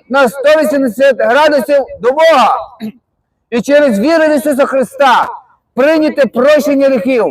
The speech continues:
і дар життя вічного, як написано: «А дар Божий —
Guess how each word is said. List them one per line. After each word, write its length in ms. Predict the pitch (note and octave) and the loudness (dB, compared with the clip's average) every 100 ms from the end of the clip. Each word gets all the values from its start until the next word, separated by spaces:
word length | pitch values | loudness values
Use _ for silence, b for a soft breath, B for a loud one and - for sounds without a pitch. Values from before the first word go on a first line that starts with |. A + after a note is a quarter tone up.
| - - - | -6 -12 -8
і 100 | B3 | -6
дар 280 | F#3 C#4 C4 | 0 2 2
життя 280 | B3 A#3+ A#3+ | 0 -2 0
вічного, 760 | C#4 G#3 - G3+ C#3+ - - _ _ | 0 -2 -4 -2 -2 -4 -14 _ _
як 240 | A3 C#4+ | 0 0
написано: 760 | C#4 B3 B3 C#4+ - - - - - _ _ | 0 -2 2 0 0 -4 -6 -6 -12 _ _
«А 160 | - A#3+ | -2 0
дар 480 | G3+ C#4+ C#4+ A#3 G3 | 2 2 4 2 2
Божий — 600 | C4+ D4+ C#4 C#4 A#3 - | 2 4 2 0 -4 -10